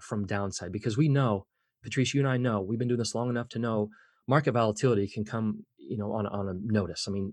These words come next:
who would have thought at the beginning of this year where we were at, where the mar-, where the markets were at, where the economy was going, where we'd be at right now? And this is where it's very, very important for us to,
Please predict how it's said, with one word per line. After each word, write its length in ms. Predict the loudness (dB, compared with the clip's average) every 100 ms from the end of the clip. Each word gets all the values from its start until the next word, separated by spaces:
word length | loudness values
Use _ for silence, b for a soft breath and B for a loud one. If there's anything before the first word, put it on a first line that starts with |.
| -4
who 140 | 2 4
would 100 | 4
have 100 | 2
thought 340 | 2 2 0 -6 -8
at 60 |
the 40 | -4
beginning 200 | -2 0
of 60 |
this 180 | -2 0
year 160 | 2 2
where 140 | 4
we 140 | 4 4
were 220 | 4 4
at, 200 | 2 2
where 140 | 2
the 80 | 4
mar-, 240 | 4 2 0
where 140 | 0
the 120 | 0 2
markets 420 | 2 2 -2 0
were 140 | 2
at, 260 | 4 2 0
where 80 | -4
the 60 |
economy 320 | -2 0 2
was 100 | 2
going, 320 | 2 2 2 -2 B B B B 4
where 120 | 6
we'd 140 | 6
be 160 | 6 4
at 100 | 4
right 220 | 0 -2
now? 260 | -4 -6 -10 _ _ _ _ -18 -18 _
And 400 | 4 4 4 2 2
this 240 | 2 2
is 100 | 2
where 140 | 6
it's 120 | 4 6
very, 140 | 4
very 120 | 6
important 360 | 4 4 2 2
for 100 | 0
us 160 | 2 0
to, 140 | -4